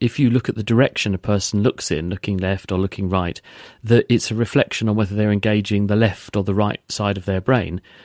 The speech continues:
and therefore whether or not they're likely to be making up the answers, because one side of your brain is more creative, one side of your brain is more logical and didactic. So can eye movements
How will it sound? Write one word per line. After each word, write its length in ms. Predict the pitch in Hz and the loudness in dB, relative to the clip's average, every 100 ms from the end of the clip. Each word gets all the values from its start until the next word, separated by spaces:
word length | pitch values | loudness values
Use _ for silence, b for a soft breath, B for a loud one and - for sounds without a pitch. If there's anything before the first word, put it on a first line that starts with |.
| B B | B B
and 300 | 104 101 98 | 0 2 2
therefore 480 | 107 107 - 107 101 | 2 2 2 0 2
whether 260 | 104 104 104 | 2 2 2
or 80 | |
not 180 | 101 - | 2 0
they're 140 | 107 104 | 0 0
likely 240 | 104 101 | 0 -4
to 100 | - | -4
be 120 | 110 | 0
making 380 | 104 107 - 107 | 2 0 -2 -4
up 120 | 95 | -4
the 120 | 104 117 | -2 0
answers, 440 | 123 - 90 80 | 0 -2 -6 -6
because 360 | - 90 98 101 | -4 -2 -2 0
one 180 | 110 | -2
side 240 | 98 101 95 | 0 -2 -2
of 80 | 98 | 0
your 120 | 98 | 0
brain 280 | 104 95 95 | 0 0 -2
is 140 | - | -2
more 140 | 95 | -2
creative, 680 | 92 104 107 120 - 120 - - - | -2 0 2 2 2 0 0 -12 -4
one 160 | 107 | -2
side 220 | 101 107 101 | 0 -2 -2
of 100 | 104 | -2
your 120 | 101 | -2
brain 280 | 107 101 101 | -2 0 -2
is 160 | 95 | -2
more 260 | 104 101 92 _ _ | 0 0 -2 _ _
logical 560 | 117 110 104 - 87 - - | 0 0 -2 -8 -10 -12 -8
and 180 | 95 90 | -6 -2
didactic. 540 | 95 98 - - - _ _ _ _ _ _ _ - - | -2 -2 -4 -8 -16 _ _ _ _ _ _ _ -18 -4
So 280 | - 120 107 B B - | 2 4 4 B B -4
can 260 | 135 127 | 2 4
eye 220 | 110 120 | 4 4
movements 580 | 113 110 95 107 - - | 6 4 4 0 0 -4